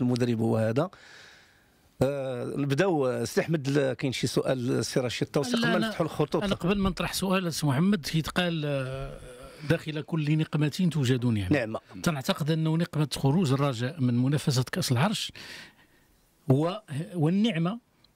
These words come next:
Speaker 2: هي ذهاب كرول ومجيء إطار وطني بمساعدة إطار وطني، لأن كرة القدم المغربية وفرقنا الوطنية هي في حاجة دائمًا إلى الإطار الوطني. نحن نبني تجربة الاحتراف التي قطعنا فيها طبعًا خمس مواسم،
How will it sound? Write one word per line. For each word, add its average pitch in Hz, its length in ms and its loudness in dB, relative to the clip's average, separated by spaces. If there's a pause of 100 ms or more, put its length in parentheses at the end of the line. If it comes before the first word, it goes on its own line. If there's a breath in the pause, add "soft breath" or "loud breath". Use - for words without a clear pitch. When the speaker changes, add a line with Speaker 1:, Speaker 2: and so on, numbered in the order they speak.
Speaker 2:
هي 147 200 2
ذهاب 147 380 0
كرول 147 400 -2 (360)
ومجيء 151 480 0 (480)
إطار 151 260 0
وطني 139 440 0
بمساعدة 139 640 2 (140)
إطار 120 260 2
وطني، 110 400 -4 (440 loud breath)
لأن 151 220 2
كرة - 240 -4
القدم 190 340 -2
المغربية 160 520 0
وفرقنا 185 500 0
الوطنية 190 720 0
هي 143 160 4
في 147 160 -4
حاجة 151 260 0
دائمًا 165 420 -2
إلى 165 200 2
الإطار 156 420 -2
الوطني. 127 480 -2 (440 loud breath)
نحن 165 180 2
نبني 180 640 0
تجربة 143 400 2
الاحتراف 147 680 0
التي 143 220 2
قطعنا 127 420 -2
فيها 120 200 -4
طبعًا 110 300 -6
خمس - 460 0
مواسم، 143 500 2